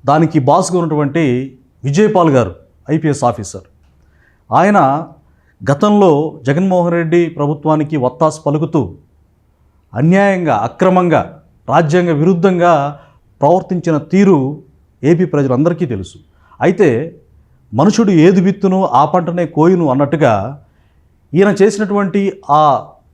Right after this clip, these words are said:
రాజ్యాంగ విరుద్ధమైనటువంటి నిర్ణయాలకు ఈరోజు ఆయన మీద కేసు బుక్ అయింది. ఆయన్ని ఇంట్రాగేషన్ చేస్తూ ఉన్నారు.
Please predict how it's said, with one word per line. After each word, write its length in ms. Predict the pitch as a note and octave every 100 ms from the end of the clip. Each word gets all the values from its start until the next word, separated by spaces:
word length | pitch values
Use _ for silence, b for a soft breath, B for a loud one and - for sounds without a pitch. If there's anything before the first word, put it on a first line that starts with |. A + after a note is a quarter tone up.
| _ _ _
రాజ్యాంగ 480 | - F3+ D#3 G3 G3
విరుద్ధమైనటువంటి 680 | F3 E3+ E3 F3+ E3 E3+ D3
నిర్ణయాలకు 840 | C#3 E3 F#3+ F3 E3+ E3+ A#2 B2 - _ -
ఈరోజు 300 | B2 D#3+ D3+
ఆయన 120 | C3+
మీద 240 | C#3 C#3+ C3+
కేసు 280 | C#3+ C#3+
బుక్ 180 | C3+ C3+
అయింది. 300 | C#3+ C3 C#3+ - _ b b b
ఆయన్ని 280 | A#2 B2+ B2
ఇంట్రాగేషన్ 520 | A#2+ D3 D3 C#3+ C3+
చేస్తూ 280 | B2 C#3 D3
ఉన్నారు. 360 | C3+ C3 B2+